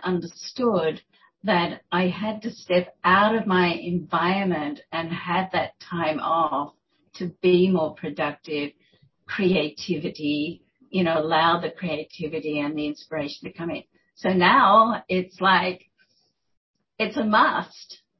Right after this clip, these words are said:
So it's about giving yourself the permission to do what is right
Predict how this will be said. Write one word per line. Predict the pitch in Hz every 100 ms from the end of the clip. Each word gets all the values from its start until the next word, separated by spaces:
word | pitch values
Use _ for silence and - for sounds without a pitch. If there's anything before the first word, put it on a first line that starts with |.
| _
So | 208
it's | 202 190
about | 196 208 185 - 185 175 -
giving | 190 202 226
yourself | 208 185 180 185 175 170 -
the | 156 - -
permission | 175 160 165 - 151 151
to | 147 143
do | - 170 160 156 170 208 -
what | 170 165 156 - -
is | 156 147 - -
right | 147 143 135 -